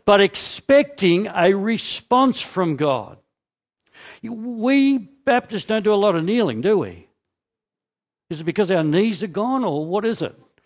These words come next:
I'm not sure. Yours are gone. Yeah, okay. That's, that's fair. Well, after all, you are fifty-five, so, um,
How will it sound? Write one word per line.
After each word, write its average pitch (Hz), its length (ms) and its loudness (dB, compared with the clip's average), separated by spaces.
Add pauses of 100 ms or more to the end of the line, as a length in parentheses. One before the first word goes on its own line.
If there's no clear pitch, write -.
(280)
I'm 190 140 0
not 170 200 -4
sure. 190 320 -8 (920)
Yours 170 300 4
are 127 40 -2
gone. 117 340 -4 (120)
Yeah, 123 280 -6
okay. 135 400 -8 (180)
That's, 139 240 -8 (180)
that's 185 180 -6
fair. 170 400 -2 (580)
Well, - 280 -10
after 120 320 -6
all, 127 100 -4
you 110 140 -8
are 135 100 -4
fifty-five, 127 760 -10
so, 117 420 -10
um, 104 280 -10